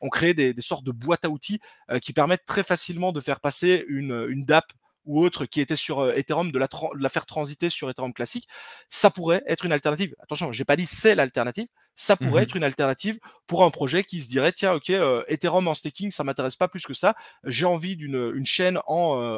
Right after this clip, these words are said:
Speaker 1: en pow, et, euh, et à ce moment-là, ça peut être intéressant. » Mais voilà, là, encore une fois, c'est du, du pur
Speaker 2: Je,
Speaker 1: spéculatif.
Speaker 2: je, je, je vais répondre à quelques spéculations. Alors déjà, faut savoir que Vitalik, il aime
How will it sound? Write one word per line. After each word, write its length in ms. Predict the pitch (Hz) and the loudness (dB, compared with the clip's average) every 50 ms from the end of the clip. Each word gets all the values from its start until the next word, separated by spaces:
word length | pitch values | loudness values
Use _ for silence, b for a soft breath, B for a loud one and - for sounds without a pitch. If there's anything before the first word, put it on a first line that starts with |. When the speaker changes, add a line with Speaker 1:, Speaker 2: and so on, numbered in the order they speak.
| - - | -4 -2
Speaker 1:
en 140 | 139 147 | -2 -2
pow, 400 | - _ - 151 170 208 233 - - - | -2 _ 0 2 2 2 2 0 -4 -2
et, 180 | - 151 160 156 | 0 2 4 4
euh, 380 | 135 120 117 110 107 104 90 | 4 2 0 -2 -4 -4 -2
et 100 | 87 123 | 0 0
à 40 | 123 | 0
ce 120 | - - 135 | -2 -2 -6
moment-là, 280 | 120 120 117 120 131 | -6 -4 0 2 2
ça 140 | - - 135 | 2 0 -2
peut 100 | - 147 | -2 -4
être 140 | 139 - 131 | -4 -2 -4
intéressant. » 340 | 123 - 147 160 - 214 180 - | -2 0 -2 -2 0 -2 -2 0
Mais 180 | 123 143 - - _ _ - | 0 0 -2 -2 _ _ 4
voilà, 220 | 139 - 113 - _ _ _ _ _ _ - | 6 6 6 6 _ _ _ _ _ _ 6
là, 120 | 143 160 | 6 6
encore 200 | 151 151 - 143 | 6 6 2 -2
une 60 | 127 | 0
fois, 120 | - 190 190 | 2 2 2
c'est 180 | - - 147 | 2 0 -4
du, 280 | 135 123 131 131 131 127 | -4 -6 -8 -8 -8 -10
du 120 | 120 123 | -12 -14
pur 220 | - - - 196 - | -10 -4 -2 -2 -2
Speaker 2:
Je, 60 | - | -2
Speaker 1:
spéculatif. 400 | - 143 - 139 131 - 139 - | -4 -4 -4 -4 -4 -4 -6 -8
Speaker 2:
je, 60 | 120 | -8
je, 180 | 110 113 127 123 | -6 -6 -6 -6
je 160 | - 127 107 110 | -6 -4 0 4
vais 120 | 127 123 | 4 6
répondre 400 | 127 135 131 127 160 151 151 139 | 6 4 4 2 0 0 2 2
à 120 | 127 127 | 2 0
quelques 360 | 120 - 139 135 127 - 127 120 | 0 0 -2 -2 -2 -4 -6 -6
spéculations. 720 | - - - 117 - - 120 113 110 107 - - 110 104 | -6 -6 -8 -10 -8 -6 -6 -4 -4 -4 -4 -6 -6 -4
Alors 180 | 101 101 101 104 | -2 -2 -2 -2
déjà, 380 | 107 117 120 120 139 143 143 | -2 -2 -2 0 0 0 0
faut 140 | 139 - 120 | 0 -2 -8
savoir 300 | - - 117 120 123 120 | -6 -2 0 0 0 0
que 60 | 110 | -2
Vitalik, 500 | 110 113 - - 113 110 117 131 - - | -6 -8 -6 -4 -4 -4 -4 -6 -8 -8
il 80 | 104 104 | -6 -4
aime 200 | 98 101 101 | -2 -2 -4